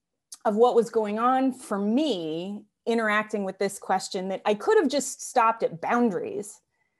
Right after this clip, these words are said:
but that's not what it was about. It wasn't about that. It was about something that was much bigger. And supervision gave me the space in collaboration with another, you know, another practiced coach to arrive at a thing I would not have arrived at on my own. And those things come up all the time.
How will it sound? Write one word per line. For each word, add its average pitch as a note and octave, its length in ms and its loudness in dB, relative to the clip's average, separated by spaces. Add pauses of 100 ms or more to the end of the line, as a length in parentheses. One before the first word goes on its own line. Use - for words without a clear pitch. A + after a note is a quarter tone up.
(200)
but G#3 60 -10
that's C#4 160 -2
not E4+ 180 -2
what D#4+ 100 2
it C#4+ 40 -4
was C4 100 0
about. B3+ 440 -2
It F3 60 -2
wasn't A#3+ 200 2
about C#4+ 340 -2
that. - 300 -8
It E3 60 -6
was F#3 120 -4
about F#3+ 340 2
something G3 240 -8
that F3 80 -6
was E3 120 -8
much D3+ 200 -10
bigger. G#3 400 -2 (420)
And G#3 120 -4
supervision G#3+ 520 4
gave G3 160 0
me F#3+ 100 -4
the E3+ 100 -6
space E3+ 640 -4 (520)
in G#3+ 120 4
collaboration F#3 580 2
with E3+ 120 -6
another, E3 560 -2
you G3+ 100 -4
know, D#3+ 280 -8 (260)
another F#3+ 220 2
practiced F3+ 500 -4
coach G#3 420 -2
to F3+ 320 -6
arrive F3+ 420 0
at F3 80 -2
a F3 40 -4
thing E3 180 -8
I D#3+ 60 -6
would E3 160 -6
not E3 260 -4
have D#3+ 120 -14
arrived C3 340 -8
at - 240 -12
on - 80 -12
my C#3+ 160 -14
own. - 200 -18 (220)
And C#4 80 6
those G#4 140 4
things A4+ 260 0
come C4+ 200 2
up C#4+ 220 -4
all G#3 220 2
the C4 100 0
time. F4 540 -8